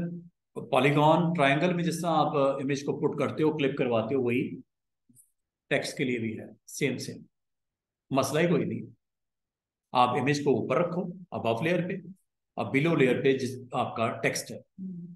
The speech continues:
Speaker 1: उसके inside आप क्लिप करवा दो, Alt के साथ click करके, या menu में चले जाओ, वहां से कर दो।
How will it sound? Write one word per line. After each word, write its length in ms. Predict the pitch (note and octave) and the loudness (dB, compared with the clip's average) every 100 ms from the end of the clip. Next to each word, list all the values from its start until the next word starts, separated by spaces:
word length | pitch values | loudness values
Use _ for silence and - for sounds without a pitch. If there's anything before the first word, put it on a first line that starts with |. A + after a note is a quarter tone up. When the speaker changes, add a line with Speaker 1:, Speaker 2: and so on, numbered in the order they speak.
| - | -6
Speaker 1:
उसके 240 | D#3 - | -2 2
inside 400 | C3+ A#2 G#2+ - | 2 2 -2 -2
आप 300 | B2 G#2+ - | -4 -6 -2
क्लिप 180 | D3 D3+ F3 | 0 2 2
करवा 220 | D#3+ C#3 | 0 0
दो, 260 | C#3+ C#3+ - _ _ - | -2 -8 -16 _ _ 2
Alt 200 | B2 C3 | 4 4
के 60 | - | 0
साथ 140 | D#3 | -2
click 280 | D3 C#3 - | 0 0 0
करके, 280 | - - - - _ _ _ _ - | -4 -4 -10 -12 _ _ _ _ 2
या 120 | C3+ C#3 A2+ A#2 A#2 - - _ - | 6 6 4 0 -6 -12 -20 _ -4
menu 280 | B2 A#2+ C#3 | 2 4 4
में 100 | D3+ | 4
चले 220 | D3+ C3 | 2 2
जाओ, 340 | A#2+ A2+ - - | 0 -2 -4 -4
वहां 220 | A#2 A#2+ | 0 2
से 120 | B2 | 0
कर 200 | C#3 A2 | 0 0
दो। 260 | A2 A#2 | 0 -4